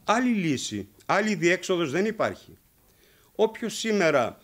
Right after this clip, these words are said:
αναζητά το σύγχρονο, το καινοτόμο, το προοδευτικό, αυτό δεν θα το βρει μέσα σε αυτό το σύστημα. Όποιος είναι πρόθυμος να υπηρετήσει από κυβερνητική θέση τη σαπίλα του καπιταλισμού,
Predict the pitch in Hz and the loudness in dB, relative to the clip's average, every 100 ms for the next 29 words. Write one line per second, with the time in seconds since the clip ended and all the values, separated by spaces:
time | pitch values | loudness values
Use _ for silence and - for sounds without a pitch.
0 | - - - 156 156 135 147 - 196 196 | -20 -20 -4 0 0 -2 -2 0 2 2
1 | - - - 190 - - 190 - 110 95 | -4 -16 -8 -6 -4 0 0 0 -6 -8
2 | 90 82 _ _ _ 156 147 175 160 160 | -8 -14 _ _ _ -6 -2 0 0 0
3 | 196 170 104 85 - _ _ _ 156 156 | 0 0 0 -6 -14 _ _ _ -2 2
4 | 170 165 170 - 175 202 151 85 - _ | 2 2 0 -4 -4 0 0 -2 -8 _
5 | _ _ _ - 139 - 196 214 214 - | _ _ _ -4 -2 0 2 2 2 -4
6 | 220 202 202 185 156 233 202 151 127 110 | -2 0 2 2 2 2 2 2 0 -4
7 | 113 - 95 78 - 92 - 80 76 - | -8 -8 -8 -8 -10 -12 -12 -16 -16 -18
8 | _ _ - - 196 202 208 - 220 202 | _ _ -20 -4 -2 0 -2 0 2 2
9 | 196 208 202 139 107 98 - _ _ - | 2 2 2 0 -2 -4 -12 _ _ -2
10 | 147 151 151 147 139 135 220 - - 120 | 0 2 2 2 2 2 -4 -4 -4 -4
11 | - - _ _ - 147 139 123 151 151 | -4 -12 _ _ -2 -2 -2 -6 0 2
12 | 139 131 117 135 226 - - 196 175 - | 2 0 -2 -6 -6 -6 0 2 2 -2
13 | 104 - - _ 165 - 147 123 208 226 | -6 -8 -16 _ -4 -2 0 0 -2 -2
14 | 214 185 147 123 120 113 98 95 110 127 | -2 -2 -4 -2 -2 -2 -4 -4 -4 -4